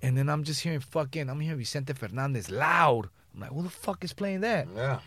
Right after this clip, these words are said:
Speaker 1: I'm hearing Ramon Ayala. I'm hearing all the Mex-, like, the classic Mexican shit loud. And then,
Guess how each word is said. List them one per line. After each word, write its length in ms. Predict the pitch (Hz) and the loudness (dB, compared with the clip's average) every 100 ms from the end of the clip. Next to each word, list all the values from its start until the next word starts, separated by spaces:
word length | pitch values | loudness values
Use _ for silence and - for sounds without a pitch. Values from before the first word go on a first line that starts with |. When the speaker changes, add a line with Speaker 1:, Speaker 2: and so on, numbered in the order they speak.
| - | -12
Speaker 1:
I'm 220 | - 139 170 | -2 2 4
hearing 180 | 175 123 | 4 4
Ramon 360 | 110 123 147 | 2 2 2
Ayala. 420 | 127 101 165 156 139 | 2 0 2 2 4
I'm 80 | 151 | 4
hearing 180 | 165 135 | 2 4
all 180 | 156 165 | 2 4
the 100 | 135 | 4
Mex-, 320 | 160 160 - | 2 0 -2
like, 160 | 113 - | -4 -4
the 60 | 95 | -10
classic 500 | - 151 160 - 131 | 0 4 4 2 0
Mexican 420 | 156 139 135 139 | 0 0 -2 -2
shit 240 | - 120 90 | -2 -4 -4
loud. 480 | 131 165 147 117 107 - - - - - - - | -2 0 0 -2 -10 -20 -20 -20 -20 -20 -20 -6
And 200 | 135 131 | 0 2
then, 280 | 143 147 135 | 2 2 0